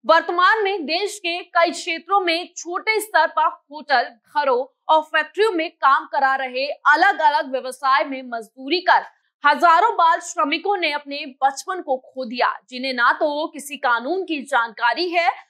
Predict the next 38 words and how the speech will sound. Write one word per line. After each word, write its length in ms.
और 120
ना 220
ही 240
पेट 320
पालने 420
का 160
कोई 260
और 180
तरीका 440
पता 300
है। 260
मध्य 160
प्रदेश 420
से 200
लेकर 420
उत्तर 260
प्रदेश, 600
राजस्थान, 800
जम्मू 340
कश्मीर, 640
तमिलनाडु, 720
महाराष्ट्र, 640
केरल, 420
आंध्र 280
प्रदेश, 560
असम, 560
त्रिपुरा 480
और 360
संपूर्ण 640
भारत 480
में 400
ये 80
बाल 300
श्रमिक 640
ज्यादा 300
काम 280
करते 340
हैं। 240